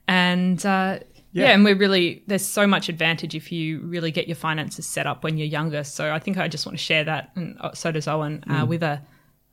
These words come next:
Speaker 1: as wide an audience as possible, because if you get it, if you put some building blocks in place when you're young,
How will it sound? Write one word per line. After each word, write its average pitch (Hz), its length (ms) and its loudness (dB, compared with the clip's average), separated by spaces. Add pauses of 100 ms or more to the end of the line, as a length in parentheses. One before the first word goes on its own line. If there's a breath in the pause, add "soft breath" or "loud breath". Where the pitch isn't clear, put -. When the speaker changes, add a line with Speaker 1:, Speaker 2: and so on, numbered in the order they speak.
(200)
Speaker 1:
as 170 160 -2
wide 170 260 6
an 165 60 2
audience 165 380 0
as 156 100 -6
possible, 160 540 -2
because 151 760 -6
if 185 160 -4
you 202 140 4
get 170 160 2
it, - 160 -4 (300)
if - 160 -8
you 208 80 -2
put 247 180 0
some 185 160 2
building 156 260 0
blocks 143 280 -6
in 151 100 -6
place 147 380 -2
when 156 240 0
you're 151 260 0 (680 soft breath)
young, 151 520 -2